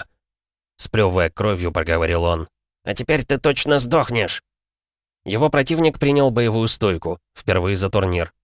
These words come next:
и приготовился покончить с парнем одним следующим ударом. Однако в этот же момент на арене послышались вскрики. Паника мгновенно захватила всех людей. Что случилось? Нечто ужасное. Киоши напрягся.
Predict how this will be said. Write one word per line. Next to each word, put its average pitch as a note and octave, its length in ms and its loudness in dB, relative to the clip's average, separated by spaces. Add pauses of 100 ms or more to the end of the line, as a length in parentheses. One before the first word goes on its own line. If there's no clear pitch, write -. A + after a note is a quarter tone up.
и F2+ 60 -4
приготовился F#2+ 720 0
покончить G2 520 -2
с - 60 0
парнем G#2+ 440 0
одним F#2+ 300 -2
следующим F#2 600 -2
ударом. F2 420 -2 (380)
Однако C#3 420 -2
в C3 80 0
этот C#3 240 0
же G#2+ 120 2
момент G#2+ 460 0
на G2+ 140 2
арене G#2 300 0
послышались F#2 580 -2
вскрики. - 580 -6 (440)
Паника A2 320 0
мгновенно G#2 500 0
захватила G2 500 -2
всех - 260 -4
людей. F#2 440 -6 (280)
Что - 220 -6
случилось? F#2+ 640 -4 (460)
Нечто E2 380 -4
ужасное. E2+ 580 -2 (600)
Киоши C3 280 0
напрягся. B2 600 -2